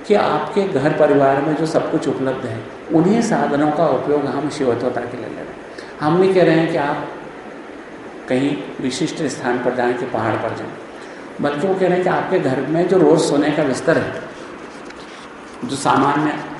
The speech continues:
नरम बिस्तर है, उस आसन पर श-, बिना तकलीफ के आराम से बैठ जाएं या लेट जाएं। निराधारम विभावयन्, यानी ऐसी कल्पना करें कि मैं तो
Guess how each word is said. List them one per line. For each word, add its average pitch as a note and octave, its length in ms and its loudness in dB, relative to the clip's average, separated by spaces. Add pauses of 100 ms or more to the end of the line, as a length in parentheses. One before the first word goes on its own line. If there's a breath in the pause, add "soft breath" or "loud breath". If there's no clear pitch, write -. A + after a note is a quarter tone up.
नरम C#3 340 -2
बिस्तर C3 260 -4
है, D3 200 -4 (140)
उस F3+ 260 0 (240)
आसन C3 360 0
पर E3+ 200 -2
श-, - 240 -8 (920)
बिना D3+ 320 2
तकलीफ C3+ 440 -4
के D3+ 80 -2
आराम A#2+ 300 2
से C#3+ 140 0
बैठ A#2+ 260 2
जाएं F#2 200 -2 (480)
या E3 120 6
लेट D#3 320 6
जाएं। - 180 0 (1400 loud breath)
निराधारम G3+ 800 6
विभावयन्, E3+ 800 6 (800 loud breath)
यानी F#3+ 200 4 (180)
ऐसी F3+ 260 4
कल्पना G#3 400 6
करें G#3 520 4 (360 loud breath)
कि G#3+ 100 2
मैं E3 280 4
तो A#3 100 6